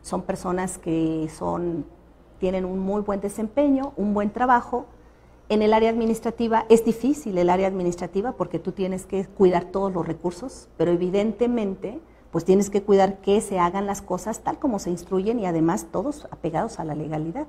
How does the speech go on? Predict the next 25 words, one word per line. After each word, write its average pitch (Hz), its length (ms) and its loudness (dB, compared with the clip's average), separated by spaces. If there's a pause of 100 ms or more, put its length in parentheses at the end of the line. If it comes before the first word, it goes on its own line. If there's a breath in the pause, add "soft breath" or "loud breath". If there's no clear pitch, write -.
igualmente. 220 680 4 (840 soft breath)
Y 302 180 12
evidentemente, 294 680 8
pues 233 220 2
es 208 140 0
quien 226 220 0
tiene 214 440 0
que 208 100 2
autorizar 202 640 2 (1040)
el, 175 760 6
la, 180 480 6
e-, 190 180 -2
en 196 160 2
este 208 220 -2
caso, 196 1040 0
bueno, 202 240 -2
si 165 300 -4
existe 185 1040 0 (840)
alguna 196 400 2
petición 254 720 2
de 175 260 2
alguien 190 460 4
en 185 100 -2
temas 180 320 -2
administrativos, 220 1000 -2